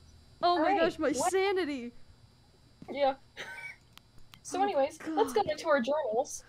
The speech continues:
Speaker 2: <laughs>
Speaker 1: Yep, mm-hmm. Okay.
Speaker 2: So we, um, it's a ghost orb, ghost writing, and E M F level of five. It's a shade.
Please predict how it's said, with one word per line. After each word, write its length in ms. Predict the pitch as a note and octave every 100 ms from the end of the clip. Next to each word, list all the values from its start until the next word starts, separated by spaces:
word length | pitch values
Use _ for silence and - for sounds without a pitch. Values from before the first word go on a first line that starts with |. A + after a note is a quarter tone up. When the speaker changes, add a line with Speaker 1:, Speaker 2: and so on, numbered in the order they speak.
| - -
Speaker 2:
<laughs> 160 | F4+
Speaker 1:
Yep, 240 | C#4+ D4 F4 - D4
mm-hmm. 380 | D4+ D#4+ E4 E4 - - D#4+ D#4+
Okay. 420 | E4+ E4 C#4 C#4 -
Speaker 2:
So 240 | - D4 C#4
we, 1400 | C#4 - - - _ _ - - - _ _ _ - C4
um, 360 | B3+ B3 B3+ D4+ -
it's 220 | C4 C4
a 40 | B3
ghost 460 | A#3 B3+ C#4+ - -
orb, 320 | D4 C#4+ C4+ B3
ghost 280 | B3 C4+ -
writing, 300 | B3 B3 A#3
and 160 | G#3+
E 80 | A3+
M 140 | B3 A#3+
F 180 | A#3+
level 260 | A#3+ A#3 A#3
of 140 | G#3+
five. 280 | - G3+ G#3
It's 120 | G3+
a 80 | G3
shade. 500 | - A3 F#3 E3+ F#3+